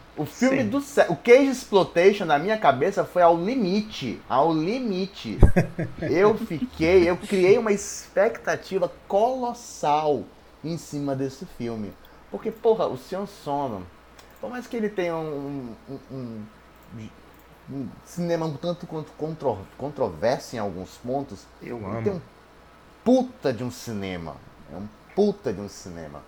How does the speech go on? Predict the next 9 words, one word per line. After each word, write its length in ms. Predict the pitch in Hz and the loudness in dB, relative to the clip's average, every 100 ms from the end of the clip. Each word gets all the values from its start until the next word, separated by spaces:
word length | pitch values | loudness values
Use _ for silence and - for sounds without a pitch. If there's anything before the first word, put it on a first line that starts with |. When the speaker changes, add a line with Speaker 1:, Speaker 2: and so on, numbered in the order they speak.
| - - - - - - - - - - | -20 -20 -20 -20 -20 -20 -20 -20 -20 -6
Speaker 1:
E 60 | 202 | -4
o 40 | |
Nicolas 400 | 170 - 156 156 | -2 0 0 0
Cage 220 | 175 170 | 0 -2
tá 80 | 208 | -2
nessa 240 | 226 233 247 | -4 -4 -4
fase 420 | 202 202 196 254 | -2 -2 -4 -6
insana 580 | 220 294 - 254 196 214 | -6 -6 -4 0 0 0
dele. 420 | 247 202 131 110 | 4 4 4 -4